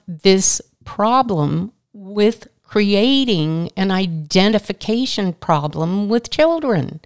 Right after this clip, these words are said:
It doesn't make any sense.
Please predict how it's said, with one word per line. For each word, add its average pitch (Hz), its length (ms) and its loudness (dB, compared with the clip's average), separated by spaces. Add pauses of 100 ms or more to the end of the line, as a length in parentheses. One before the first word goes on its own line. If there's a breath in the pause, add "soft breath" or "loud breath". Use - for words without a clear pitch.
(760)
It 254 180 -2
doesn't 285 400 2
make 262 320 -2
any 285 240 0
sense. - 1040 -4